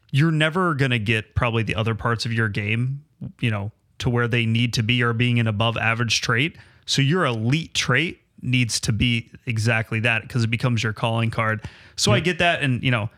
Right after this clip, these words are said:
Speaker 1: although we're not putting a ton of stock in, in maybe any of these guys, compared to, you know, their peer teams, Kane's got a lot of talent fourth through seventh rounds. I mean, that
Speaker 2: Yeah.
Speaker 1: is, it's just different. And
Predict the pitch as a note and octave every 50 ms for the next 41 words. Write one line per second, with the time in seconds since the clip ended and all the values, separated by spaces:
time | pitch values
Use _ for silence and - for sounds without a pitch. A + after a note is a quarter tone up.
0 | _ _ _ _ _ _ _ _ - C3 B2+ B2+ D3 D#3+ D#3+ D#3+ D#3+ D3+ D3+ B2+
1 | A#2+ - D#3+ C#3+ C3+ B2+ A#2+ G2+ - - C#3 B2+ A#2 G#2 - - - C3+ B2 C#3
2 | D3 C3+ - B2 A2+ A2 G#2+ - - A#2 A#2 A2+ B2 B2 A2+ A2 A2 A#2 A#2+ A#2+
3 | A2 A2+ A2 G2 - C3 C#3 C#3+ D3 C#3+ C3+ A#2 - - - _ _ _ _ _
4 | _ _ _ - D3+ C#3 C#3+ F#3+ B3 C4+ A3 F#3+ D3+ B2 A2+ - - A#2 A#2 A2
5 | G#2+ G#2 G2+ F#2 - - - C#3+ D3+ D3+ D3 C#3 B2+ A#2 C3+ - _ - - -
6 | - C#3 D#3 F#3 A3 A#3+ B3+ A#3 - - - _ _ _ _ _ _ _ _ -
7 | - G3 B3 C4 - A#3+ - - F#3+ G#3 F3+ F#3 F3 F3 E3 E3 F3 F3 F3 D#3
8 | - - - B2+ C#3 D3+ D#3 C#3+ B2 A2+ - - - D3 C#3 C3+ B2 - C#3 C3
9 | B2 - - C3+ A#2+ A2+ A2+ A2 A2 B2 A2 A2 G#2 G#2 A#2+ A#2+ A#2+ C3 D#3 F3+
10 | F#3 F3 E3 C#3 G#2+ G2+ - - - - - - E3+ D3+ - A3 G3+ C#3+ C3 -
11 | - - F3 G#3+ - - G#3 F3 B2+ G#2+ C3 C3 C3 C3 -